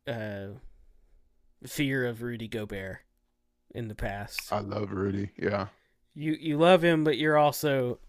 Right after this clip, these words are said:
Speaker 1: you're afraid of, of what he could do against this, uh, Mavs team. But
Speaker 2: Yeah.
Speaker 1: we've seen, we've seen both sides of it with him. We've seen where he, like,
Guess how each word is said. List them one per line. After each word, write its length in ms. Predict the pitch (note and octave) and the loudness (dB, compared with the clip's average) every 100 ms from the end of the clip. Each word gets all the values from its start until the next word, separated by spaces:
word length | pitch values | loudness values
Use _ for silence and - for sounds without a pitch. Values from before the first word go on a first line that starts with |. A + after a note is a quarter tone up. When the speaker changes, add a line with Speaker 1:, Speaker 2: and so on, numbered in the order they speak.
| - _ _ _ _ _ _ _ _ _ _ - | -20 _ _ _ _ _ _ _ _ _ _ -2
Speaker 1:
you're 160 | F3+ | 2
afraid 420 | D3+ - C#3 B2+ A#2+ | 2 4 2 4 0
of, 180 | G#2+ | -2
of 300 | - - B2+ | -6 -4 -2
what 180 | B2+ B2+ | 0 0
he 120 | A#2+ | -2
could 160 | A2+ A2 | -4 -4
do 160 | A#2+ A2+ | -4 -6
against 360 | A2+ A2 - | -8 -8 -8
this, 300 | A2+ G#2+ - | -8 -8 -8
uh, 220 | B2 A2 G#2+ | -8 -8 -10
Mavs 360 | A2+ A2+ A2+ | -10 -8 -10
team. 280 | - G#2 G2+ - | -10 -12 -12 -8
But 180 | B2 - _ _ _ _ _ _ - | -8 -10 _ _ _ _ _ _ -4
Speaker 2:
Yeah. 280 | G2 G3 C3+ _ _ _ _ _ | 0 0 -2 _ _ _ _ _
Speaker 1:
we've 200 | D3 C#3+ | -6 -4
seen, 560 | - G3+ A3+ F#3 E3 - _ _ _ _ _ _ _ _ _ _ _ _ _ _ _ - | 2 2 4 0 -2 -6 _ _ _ _ _ _ _ _ _ _ _ _ _ _ _ -6
we've 180 | E3 | -4
seen 260 | - A3 G3+ | 0 0 2
both 260 | D3+ E3+ - | 6 6 6
sides 400 | D3+ C#3+ D3+ B2+ | 0 2 2 0
of 100 | - | -8
it 160 | - _ _ - | -14 _ _ -8
with 240 | A#2+ - | -8 -6
him. 300 | G#2+ - D#2+ - _ _ _ _ _ _ | -10 -12 -18 -20 _ _ _ _ _ _
We've 180 | A#2+ A2 | -10 -8
seen 340 | - D3 D3 | -4 -2 0
where 200 | C#3+ B2+ | 2 0
he, 260 | A2+ C3 B2+ | 0 -4 -4
like, 380 | A#2 A2 - | -2 -4 -6